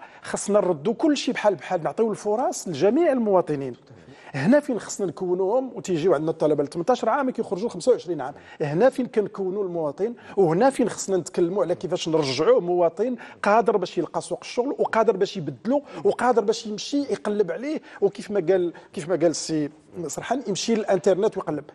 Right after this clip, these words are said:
الطلبه دابا عندنا ما واصلينش لهاد الدرجه دي، خصنا نوصلوهم. ولا قلنا بان شغلهم هذاك والمشكله ديالهم هذيك، تنظن بان درنا غلط كبير. وهذا، هذا الخطاب ديال جلاله الملك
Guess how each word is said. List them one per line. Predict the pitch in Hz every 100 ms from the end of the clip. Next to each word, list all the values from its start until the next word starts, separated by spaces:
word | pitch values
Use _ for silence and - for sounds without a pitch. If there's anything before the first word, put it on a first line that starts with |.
| _ _ _
الطلبه | 285 262 233
دابا | 220 214
عندنا | 196 196 254
ما | 247
واصلينش | 240 233 302 302 -
لهاد | 185
الدرجه | 151 156 139
دي، | 143 147
خصنا | -
نوصلوهم. | 247 208 - 262 156 135 - - 90 -
ولا | 196 220
قلنا | 254 233 240 233
بان | 185 202 202 208 190 -
شغلهم | - - 202 233 196
هذاك | 180 185 208 -
والمشكله | 185 190 - 190
ديالهم | 156 180 160
هذيك، | 165 175 294 - - -
تنظن | 196 170 185
بان | 170 170 165 -
درنا | 175 165 160
غلط | 151 156
كبير. | - 139 180 147 113 95 - -
وهذا، | 139 151 147
هذا | 151 170
الخطاب | 143 180 170
ديال | 143 151
جلاله | 135 151 143
الملك | 156 156 208